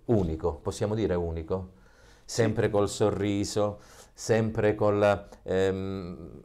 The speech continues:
Speaker 1: io ogni volta le incontravo, "Cristo regni, Cristo regni", <laughs> sempre col sorriso, con la canzoncina ri-, dedicata alla Madonnina.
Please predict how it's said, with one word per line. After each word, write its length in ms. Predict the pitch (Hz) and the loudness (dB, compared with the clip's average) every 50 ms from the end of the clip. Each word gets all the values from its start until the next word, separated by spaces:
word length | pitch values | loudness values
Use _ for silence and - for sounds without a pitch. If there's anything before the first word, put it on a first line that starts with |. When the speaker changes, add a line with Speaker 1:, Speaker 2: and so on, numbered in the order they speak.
| - _ - | -20 _ -2
Speaker 1:
io 180 | 143 151 - - | 0 0 0 2
ogni 200 | 120 120 117 120 | 2 2 2 2
volta 280 | 117 127 131 123 120 117 | 2 2 2 2 2 2
le 100 | 107 113 | 2 2
incontravo, 720 | 113 110 127 127 123 127 131 135 127 123 123 120 - - - - - | 0 0 -2 0 0 2 4 4 4 2 0 -2 -4 -8 -16 -14 -6
"Cristo 340 | - 143 143 143 - - 92 | -4 -4 -2 -2 -2 -2 -2
regni, 400 | 85 78 76 76 - 104 120 - | -2 -2 -4 -6 -8 -12 -14 -14
Cristo 380 | - 143 160 151 - - - 92 | -14 -12 -12 -12 -8 -6 -6 -6
regni", 380 | 90 87 85 80 80 92 85 - | -4 -6 -8 -10 -10 -10 -10 -8
<laughs> 520 | - - - - - - - - - - - | -6 -6 -6 -6 -10 -14 -14 -16 -16 -14 -8
sempre 400 | - - 185 175 147 175 156 156 | -2 0 0 2 2 2 2 2
col 140 | 135 147 - | 2 0 0
sorriso, 380 | - 139 117 123 120 120 123 143 | 2 0 0 2 0 0 0 2
con 120 | 165 160 | 4 4
la 100 | 160 156 | 4 4
canzoncina 880 | 156 156 156 156 151 - - 151 147 135 120 - - 156 156 147 143 139 | 4 4 2 2 0 -2 -2 -2 0 -2 -4 -2 0 2 2 4 4 2
ri-, 140 | 139 143 | 2 2
dedicata 440 | 135 139 139 139 139 139 135 131 135 | 0 0 0 2 2 2 4 4 4
alla 140 | 131 131 131 | 4 4 2
Madonnina. 840 | 131 131 123 123 127 127 120 120 120 117 117 113 117 123 139 147 135 | 2 2 2 2 0 0 0 -2 -2 -2 -2 0 0 2 2 2 0